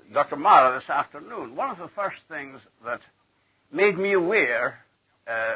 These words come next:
of why the, the dream of a socialist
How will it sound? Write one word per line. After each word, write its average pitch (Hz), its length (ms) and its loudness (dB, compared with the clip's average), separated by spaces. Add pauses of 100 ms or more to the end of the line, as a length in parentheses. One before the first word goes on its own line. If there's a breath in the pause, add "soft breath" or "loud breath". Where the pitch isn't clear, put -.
(120)
of 127 80 -8 (140)
why 120 560 2 (380)
the, 107 360 -12 (1400)
the 139 80 -10
dream 175 500 -2
of 143 120 -10
a 139 80 -16
socialist 135 560 -16